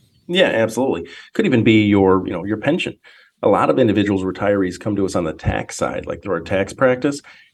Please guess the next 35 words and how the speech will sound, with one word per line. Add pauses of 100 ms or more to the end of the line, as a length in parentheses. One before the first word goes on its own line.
(140)
and
all
of
a
sudden
they're
like,
"Hey,
you
know,
first
year
retirement,
you
owe
five
grand,
ten
grand
in
taxes."
Like,
"Wait,
wait,
wait,
I
always
get
a
refund.
What
are
you
talking
about?"